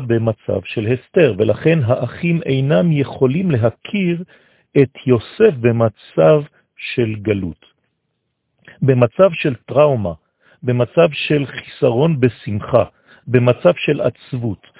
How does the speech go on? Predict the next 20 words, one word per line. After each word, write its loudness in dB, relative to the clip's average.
במצב 4
של -4
דיכאון. -2
קשה 2
מאוד 2
להכיר -2
את -6
יוסף. -2
קשה 2
מאוד 2
להכיר 0
את -2
התוספת, -2
את -6
האופטימיות. -2
קשה 2
מאוד 2
לראות 0
את -6
האור 2